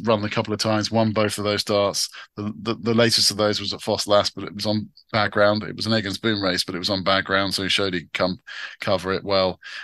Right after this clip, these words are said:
and handle the conditions well. Will relish the step up in trip, but it's got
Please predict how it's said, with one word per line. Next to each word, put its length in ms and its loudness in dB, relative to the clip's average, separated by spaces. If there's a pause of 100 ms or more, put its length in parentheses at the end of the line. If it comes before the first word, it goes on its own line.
and 100 -6
handle 280 -2
the 100 -6
conditions 460 -2
well. 320 -2
Will 240 -8
relish 260 0
the 60 -2
step 220 -2
up 120 -10
in 60 -6
trip, 240 -2
but 80 -12
it's 80 -4
got 160 -8